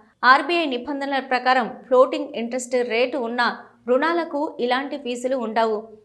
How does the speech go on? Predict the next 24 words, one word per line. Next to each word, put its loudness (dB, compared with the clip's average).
ఎప్పుడైనా 2
ఎంతైనా -4
చెల్లించవచ్చు, -4
ఎక్స్ట్రా -2
ఫీజు -6
లేకుండా. 0
కానీ 4
మీరు -2
ఫిక్స్డ్ -4
రేటు 0
లోన్ -2
తీసుకుంటే -2
కొన్ని 0
బ్యాంకులు 0
చిన్న -6
ఫీజు -8
వసూలు -2
చేయవచ్చు. -4
కాబట్టి 2
ముందుగా -4
మీ -4
బ్యాంకుని -4
అడిగి -6
తెలుసుకోండి. -6